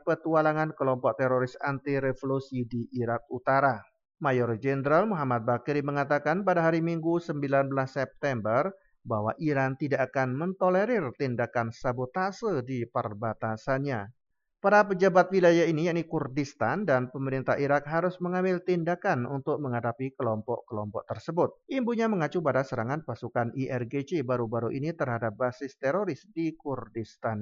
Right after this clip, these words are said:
Irak. Majen Bakiri memperingatkan Amerika Serikat bahwa pangkalan mereka di kawasan ini juga harus ditutup dan tidak digunakan sebagai pusat anti-revolusi.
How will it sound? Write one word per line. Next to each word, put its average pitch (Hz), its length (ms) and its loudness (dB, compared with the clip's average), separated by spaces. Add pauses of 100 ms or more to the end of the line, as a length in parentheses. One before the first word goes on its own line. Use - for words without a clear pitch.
Irak. 143 320 0 (240)
Majen 139 320 2
Bakiri 127 320 0
memperingatkan 123 800 0
Amerika 147 400 -2
Serikat 147 560 0 (240)
bahwa 117 240 -2
pangkalan 147 480 0
mereka 185 320 0
di 202 160 -4
kawasan 180 480 2
ini 170 400 -2 (340)
juga 285 320 0
harus 139 400 4
ditutup 147 480 -4 (320)
dan 110 240 -2
tidak 120 240 -2
digunakan 139 560 -2
sebagai 113 480 -4
pusat 185 400 -2 (160)
anti-revolusi. 120 1400 -4